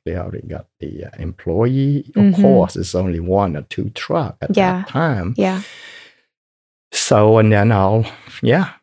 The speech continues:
Speaker 1: uh, went down south and started, and, and I built the, um, the, uh, a box manufacturer, um, myself, I, because, and then, uh, and then we compete with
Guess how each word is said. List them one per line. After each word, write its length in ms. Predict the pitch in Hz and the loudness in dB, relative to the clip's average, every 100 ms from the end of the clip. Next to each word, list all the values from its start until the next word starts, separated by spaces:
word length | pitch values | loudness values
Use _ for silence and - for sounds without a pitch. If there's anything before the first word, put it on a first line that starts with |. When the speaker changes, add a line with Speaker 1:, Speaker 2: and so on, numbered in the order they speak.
| _ _ | _ _
Speaker 1:
uh, 260 | 104 95 95 | -8 -6 -4
went 180 | 98 113 | -2 0
down 180 | 151 196 | 2 0
south 380 | - 98 110 135 | 0 -2 -2 -2
and 120 | 92 | -4
started, 640 | - - 87 117 143 160 - | -6 -8 -6 -4 -4 -6 -6
and, 320 | 90 90 90 | -6 -4 -6
and 400 | 87 92 92 101 _ - - _ - | -6 -6 -6 -10 _ -20 -20 _ -6
I 120 | 95 | -4
built 540 | 92 107 107 110 113 | -2 2 4 4 4
the, 260 | 113 101 95 | 2 2 0
um, 340 | 90 87 - _ _ _ | -2 -4 -8 _ _ _
the, 240 | 95 92 82 | -8 -6 -6
uh, 180 | 80 - - | -10 -12 -10
a 100 | 92 | -8
box 440 | 92 92 110 135 | -6 -4 -4 -2
manufacturer, 1120 | 95 101 107 113 113 123 135 - 117 117 117 - _ | 0 2 2 2 0 -2 -2 -2 0 -2 -4 -8 _
um, 320 | 117 82 - - _ _ _ _ _ - | -10 -8 -10 -16 _ _ _ _ _ -8
myself, 720 | 92 87 - 85 92 123 139 - | -4 -4 -4 -2 0 0 -2 -6
I, 180 | 82 | -10
because, 520 | 67 92 - - - - | -10 -12 -10 -10 -10 -10
and 200 | 90 85 | -10 -10
then, 300 | 78 82 85 | -10 -8 -8
uh, 260 | 78 78 - _ - - - _ 95 | -8 -10 -14 _ -20 -20 -20 _ -4
and 180 | 95 | -2
then 280 | 92 90 95 98 | 0 0 0 0
we 160 | 107 | -2
compete 520 | - 101 - 110 113 | 0 -2 2 -2 0
with 140 | 110 | -4